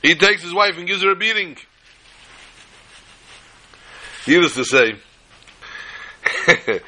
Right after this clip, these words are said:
if this is how the Seder is conducted, she's not gonna report back to her husband with this. <laughs> How can they? She comes home, he says, "Were you next door?"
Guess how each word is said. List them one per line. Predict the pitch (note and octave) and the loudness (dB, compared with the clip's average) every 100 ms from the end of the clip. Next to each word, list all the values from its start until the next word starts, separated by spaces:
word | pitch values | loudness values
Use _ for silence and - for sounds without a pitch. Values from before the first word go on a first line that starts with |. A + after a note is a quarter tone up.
| - - - | -12 -10 0
if | B2+ | 0
this | B2 F3 | 4 2
is | D3 | 2
how | C#3+ C3 | 0 0
the | |
Seder | A#2+ D3+ D3 | 0 -2 -2
is | B2 | -6
conducted, | A#2+ A#2 D#3 - A2+ G2+ - _ _ _ _ - - - - - | -2 0 0 -2 -6 -8 -18 _ _ _ _ -20 -20 -20 -20 -16
she's | - - C#3 | -4 0 4
not | C#3 C3+ | 4 2
gonna | C#3 C#3+ | 0 -2
report | C3 B2 B2 C#3+ A2 | -4 -6 -2 -2 2
back | C3 B2 | 0 0
to | - | -2
her | A2 | -2
husband | B2 E3+ B2 G2+ | -2 -4 -6 -10
with | F#2 | -10
this. | F2+ F#2 - - - - | -12 -14 -20 -20 -20 -20
<laughs> | F2 E2+ - _ - _ - - | -20 -20 -20 _ -20 _ -20 0
How | A#2 | 2
can | B2 C3 | 2 0
they? | C3+ C#3 - _ _ _ _ _ _ _ _ _ - - - - - - - - | -2 -2 -6 _ _ _ _ _ _ _ _ _ -20 -20 -20 -20 -20 -20 -16 -4
She | - | 2
comes | E3+ F#3+ | 2 2
home, | D3+ D#3 D#3+ _ _ _ _ _ _ - _ | 0 -2 -4 _ _ _ _ _ _ -20 _
he | - | -6
says, | B2+ D3 | -2 0
"Were | C#3+ D#3+ | 2 4
you | D#3+ | 4
next | G3 G3+ | 2 0
door?" | G3+ G#3+ C4 | 2 2 2